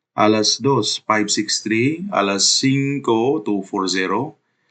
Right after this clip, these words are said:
Alas, ano, alas, ah, nuebe, seven two six. Kumpara natin, ano? Five six three, two P M.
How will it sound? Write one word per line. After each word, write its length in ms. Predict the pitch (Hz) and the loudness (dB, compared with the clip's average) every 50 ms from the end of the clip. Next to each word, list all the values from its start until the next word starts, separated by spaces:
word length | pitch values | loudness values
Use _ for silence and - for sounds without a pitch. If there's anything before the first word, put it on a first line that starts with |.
| _ _ _ _ - | _ _ _ _ -2
Alas, 880 | 107 104 107 110 107 104 104 - - - - - - - - - - | 2 2 4 4 2 2 2 2 2 2 0 -2 -4 -4 -6 -6 -4
ano, 480 | - 95 101 98 98 123 156 156 - - | -2 0 2 2 2 0 0 -4 -8 -8
alas, 640 | - 95 95 98 98 98 98 98 98 - - - - 120 | -6 -4 -4 -4 -4 -2 0 0 0 2 0 0 -2 -4
ah, 320 | - 95 98 95 95 92 95 | -2 -2 -2 0 0 0 0
nuebe, 560 | 113 131 131 110 95 98 104 131 170 - - _ _ _ _ _ _ _ - | 0 0 0 0 0 0 -2 -2 -2 -6 -10 _ _ _ _ _ _ _ -4
seven 400 | - - 131 107 104 104 98 98 | 0 2 4 4 4 2 2 0
two 80 | 98 90 | -2 -4
six. 320 | - - - - - - | -4 -4 -4 -4 -6 -6
Kumpara 400 | - - 87 85 92 98 98 98 | -4 -6 -4 -2 -2 0 0 0
natin, 400 | 98 98 95 95 98 95 101 117 | 0 -2 -2 -4 -4 -4 -2 0
ano? 240 | 139 160 175 170 - - - - _ _ _ _ _ _ _ _ - - | -2 -2 -4 -6 -14 -20 -20 -20 _ _ _ _ _ _ _ _ -8 -2
Five 240 | - 127 120 117 | 0 2 2 2
six 320 | - - 120 113 - - 113 | 2 0 0 0 -2 -2 0
three, 240 | 107 98 87 - - | 0 0 0 -2 -4
two 80 | 98 | -6
P 240 | 92 - 101 98 92 | -4 -2 -2 -2 -2
M. 320 | 87 85 85 - - - | -2 -4 -8 -10 -14 -16